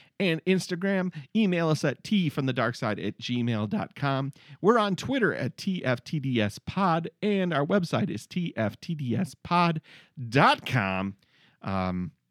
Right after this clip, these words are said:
we will see you very soon. Uh, is there anything that I'm forgetting?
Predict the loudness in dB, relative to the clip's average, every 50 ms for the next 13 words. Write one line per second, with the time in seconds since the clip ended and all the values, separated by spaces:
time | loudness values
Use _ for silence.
0 | _ _ -10 -4 0 2 4 4 4 4 4 4 4 4 4 2 0 -4 -12 -18
1 | -16 -12 -6 -4 -2 0 2 2 2 2 2 2 4 4 4 4 4 2 -2 -6
2 | _ _ _ _ _ _ _ _ _ _ -8 -2 2 2 2 4 4 2 0 0
3 | -2 -2 0 2 2 2 2 0 0 0 0 2 2 2 2 2 0 0 0 -2
4 | -4 -6 -4 -4 -4 -4 -4 -4 -4 -2 0 2 0 0 -2 -2 -2 0 2 2
5 | 2 2 2 0 -2 -4 -4 -2 -2 -2 -2 -2 -4 -4 -2 0 0 0 0 -2
6 | -4 -6 -12 -10 -8 -6 -6 -6 -8 -6 -6 -4 -4 -4 -6 -6 -8 -10 -10 -12